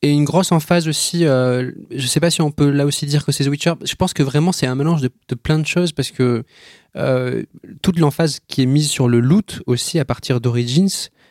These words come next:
euh, qui se passe en Égypte, euh, rappelons-le, euh, je pense qu'elle vient aussi de,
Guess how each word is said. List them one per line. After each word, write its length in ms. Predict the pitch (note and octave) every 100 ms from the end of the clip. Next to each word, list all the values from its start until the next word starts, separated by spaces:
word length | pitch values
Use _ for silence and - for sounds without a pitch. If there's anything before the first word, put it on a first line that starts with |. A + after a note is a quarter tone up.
| _
euh, 320 | A#2 A2+ A2+ A2
qui 140 | -
se 80 | -
passe 180 | B2 A#2+
en 100 | A2+
Égypte, 420 | A2+ C#3+ - -
euh, 120 | A2
rappelons-le, 520 | G#2+ A2 B2+ B2+ F3+ - _ _ - _ _ B2+
euh, 1120 | A#2+ A#2 A2+ A2 A2 A2 G#2+ G#2 G#2+ G#2+ G#2+ - -
je 100 | -
pense 180 | - E3
qu'elle 160 | - A#2+
vient 260 | A#2+ D3
aussi 360 | D3 C#3 - E3
de, 160 | C#3+